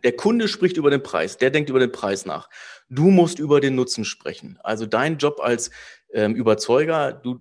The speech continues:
du hast die Nutzenperspektive, der Kunde hat die Preisperspektive und dann stellst du dir vor wie so eine Wippe.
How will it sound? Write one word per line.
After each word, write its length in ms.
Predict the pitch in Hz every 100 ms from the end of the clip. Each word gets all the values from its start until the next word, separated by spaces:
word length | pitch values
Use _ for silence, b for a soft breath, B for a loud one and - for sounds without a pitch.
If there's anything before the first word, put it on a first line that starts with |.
| -
du 140 | 127
hast 160 | 135 -
die 60 |
Nutzenperspektive, 840 | 139 151 127 107 95 - 92 117 123
der 100 | 131
Kunde 220 | 151 143
hat 120 | 139
die 40 |
Preisperspektive 840 | 139 - 156 - 101 - 95 123 127
und 60 |
dann 60 | 120
stellst 260 | - 135 135
du 40 |
dir 80 | 143
vor 220 | - 147
wie 40 |
so 80 | 143
eine 160 | 151 147
Wippe. 300 | 190 113